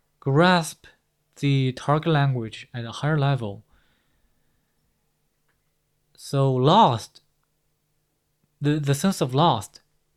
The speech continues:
means, means pretty much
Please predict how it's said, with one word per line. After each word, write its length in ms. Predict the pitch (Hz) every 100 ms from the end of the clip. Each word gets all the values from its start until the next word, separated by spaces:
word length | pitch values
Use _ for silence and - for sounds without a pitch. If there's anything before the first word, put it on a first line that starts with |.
| _ 127
means, 580 | 135 139 135 135 - _ _ _ _ _ _ _ _ _ _ _ _ _ _ _ _ _ _ _ _ _ _ _ _ _ _ _ _ _ _ _ _ _ 139
means 360 | 139 143 - _ _ _ _ _ _ _ _ _ _ _ _ -
pretty 180 | 190
much 480 | 160 180 110 - -